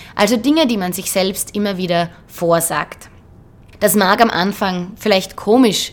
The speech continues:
wirken, aber es gibt relativ viele wissenschaftliche Studien, die bestätigen, dass das funktioniert, dass man seine eigenen Gedanken verändern kann, indem man sich immer wieder positive Nachrichten schickt. Der nächste Buchstabe im Akronym ist das V für Visualisieren.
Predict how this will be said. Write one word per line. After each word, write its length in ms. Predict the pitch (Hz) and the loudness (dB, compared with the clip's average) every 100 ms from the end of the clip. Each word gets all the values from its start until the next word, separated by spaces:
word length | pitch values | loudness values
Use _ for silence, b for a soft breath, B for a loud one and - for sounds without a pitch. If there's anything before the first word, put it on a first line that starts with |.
| - | -10
wirken, 560 | 170 175 170 180 226 240 B B B B | -2 -2 -2 -6 -6 -6 B B B B
aber 160 | 196 226 | 0 0
es 100 | 240 | -2
gibt 180 | 220 220 | -4 -2
relativ 340 | - 247 240 226 | 0 0 -2 -8
viele 560 | - 233 254 190 185 185 B | -2 2 4 4 2 -4 B
wissenschaftliche 720 | - 214 240 208 190 190 214 | -4 0 2 0 0 -4 -4
Studien, 480 | 196 220 208 180 170 | -2 0 2 2 0
die 80 | 170 | -4
bestätigen, 720 | 160 - 185 185 170 160 160 B B - | -6 -4 -4 -2 -6 -4 -8 B B -6
dass 160 | 175 | -4
das 180 | 185 170 | -4 -4
funktioniert, 680 | - 170 - 175 175 170 214 | -6 -8 -6 -6 -4 -4 -6
dass 100 | 220 | -6
man 140 | 170 | -4
seine 180 | 170 180 | -2 0
eigenen 280 | 170 208 202 | 2 0 -4
Gedanken 380 | 185 170 180 190 | -2 -2 -2 -6
verändern 520 | - - 180 180 170 | -6 -4 -2 -2 -4
kann, 360 | - 151 160 185 B B | -4 -4 -4 -8 B B
indem 340 | - 180 185 | -6 -2 -2
man 140 | 190 180 | -2 -4
sich 280 | 180 185 226 | -6 -8 0
immer 260 | 233 220 | 2 2
wieder 480 | 190 190 180 175 170 B B | 0 0 2 2 0 B B
positive 480 | - 208 196 170 - | 0 0 0 -4 -4
Nachrichten 720 | 160 160 151 165 - 165 165 - | -2 -4 -6 -12 -10 -10 -10 -12
schickt. 340 | - 160 - - - - - - - - - - | -8 -8 -10 -20 -20 -20 -20 -20 -20 -20 -10 0
Der 60 | |
nächste 360 | 262 330 - 233 | 2 2 0 -2
Buchstabe 520 | 208 190 - 175 175 | -2 -6 -4 -2 0
im 120 | 180 | -2
Akronym 500 | 180 - 202 202 214 | -2 -4 -4 -2 -2
ist 160 | 220 214 | -2 -2
das 180 | 202 - | -4 -4
V 480 | - 170 170 175 | 0 4 4 4
für 380 | - - 180 175 | -4 -6 -4 -2
Visualisieren. 1040 | 202 196 214 180 180 175 - 170 165 - | -4 0 2 2 0 -6 -6 -4 -4 -6